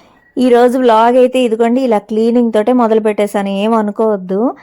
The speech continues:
పండగ నెల ఇక స్టార్ట్ అయిపోతుంది కదండి. ఇంక పండగ అంటే మనకి ముందు నెల అంతా కూడా క్లీనింగే ఉంటది.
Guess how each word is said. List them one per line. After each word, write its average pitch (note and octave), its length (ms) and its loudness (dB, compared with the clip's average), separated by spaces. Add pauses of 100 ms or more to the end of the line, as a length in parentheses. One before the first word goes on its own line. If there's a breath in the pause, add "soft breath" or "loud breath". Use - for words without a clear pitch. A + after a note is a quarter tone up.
(340 loud breath)
పండగ A3+ 300 2
నెల B3 240 2
ఇక A3+ 280 0
స్టార్ట్ G#3+ 360 -2
అయిపోతుంది A3+ 460 -2
కదండి. G3+ 360 -2
ఇంక B3 180 -2
పండగ A3+ 400 0
అంటే B3+ 300 0
మనకి B3 440 0
ముందు A3 380 -2
నెల A3+ 240 0
అంతా G#3+ 260 -2
కూడా B3 200 2
క్లీనింగే A#3 460 -2
ఉంటది. A3 460 -2